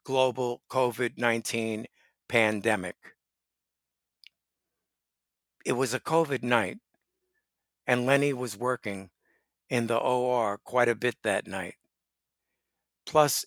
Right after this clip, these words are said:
everything on house, work that had to be done. On house involved throwing out garbage, collecting red toxic bags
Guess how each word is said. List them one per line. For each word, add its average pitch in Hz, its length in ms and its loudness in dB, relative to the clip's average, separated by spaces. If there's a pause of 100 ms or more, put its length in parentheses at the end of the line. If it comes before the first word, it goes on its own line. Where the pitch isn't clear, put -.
(120)
everything 120 680 4 (840)
on 120 200 4
house, 107 580 -2 (800)
work 139 360 2
that 127 120 4
had 120 280 6
to 123 120 -6
be 120 160 -6
done. 101 380 -6 (1300)
On 147 180 6
house 147 600 2 (680)
involved 123 640 2
throwing 131 340 2
out 131 200 0
garbage, 110 640 0 (880)
collecting 135 720 0
red 127 300 -2
toxic 123 440 -2
bags 110 600 -2